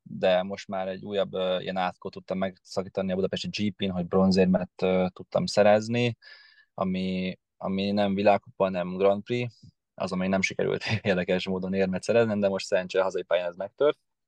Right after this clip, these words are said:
De próbálom kizárni a, a világbajnoksággal járó terhet,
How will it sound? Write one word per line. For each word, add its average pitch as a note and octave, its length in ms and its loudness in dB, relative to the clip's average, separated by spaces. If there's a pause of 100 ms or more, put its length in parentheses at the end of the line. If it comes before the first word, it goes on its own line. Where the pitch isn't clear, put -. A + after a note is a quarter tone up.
(800)
De D3 140 -10
próbálom C3+ 340 -6
kizárni A2+ 580 -4
a, G#2+ 380 -8
a G2+ 140 -8
világbajnoksággal G#2 1000 0
járó G#2 280 4
terhet, B2 760 2